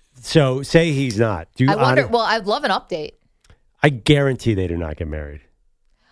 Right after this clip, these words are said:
Speaker 2: They might not get married, but how many dates end in marriage? They could go out on a date
Speaker 1: Right.
Speaker 2: or two.
Speaker 1: It's, it's, it's bad. It's a bad start. It's a bad start, all I'm saying. I can see exactly where they're going. Maybe they'll go on three dates,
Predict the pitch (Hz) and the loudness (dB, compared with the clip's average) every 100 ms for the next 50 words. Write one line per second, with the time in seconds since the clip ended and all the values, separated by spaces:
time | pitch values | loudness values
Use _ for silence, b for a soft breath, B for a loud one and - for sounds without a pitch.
0 | _ 403 494 453 269 202 190 185 202 175 | _ -8 -6 -2 -2 -2 -2 0 -2 -2
1 | 165 202 226 214 190 170 180 202 - 165 | -4 -4 -4 -2 -6 -4 -4 -4 -6 -6
2 | 156 143 147 165 57 - - _ _ _ | -8 -8 -4 -4 -8 -14 -18 _ _ _
3 | 214 226 190 180 156 143 131 156 - 117 | -8 -4 -4 -2 -2 -4 -4 -2 -2 -4
4 | 113 - - - _ _ _ _ _ _ | -6 -12 -14 -18 _ _ _ _ _ _
5 | _ 117 110 117 120 104 117 117 120 104 | _ -2 -2 -6 -8 -8 -8 -8 -4 0
6 | 131 113 101 - 127 - 104 113 107 - | 2 0 -4 -6 -8 -4 0 0 0 -4
7 | - 73 - - _ - 139 131 143 139 | -6 -8 -10 -20 _ -4 0 4 4 2
8 | 123 104 98 95 - 90 87 B B 120 | 0 2 -2 -4 -6 -8 -8 B B 0
9 | 143 139 123 113 104 104 98 90 92 151 | 2 2 0 0 0 0 0 0 0 0
10 | 180 185 160 143 135 117 - 113 127 117 | 0 -2 0 0 -2 -4 -2 0 0 0
11 | 113 113 110 110 - | 0 0 -4 -6 -10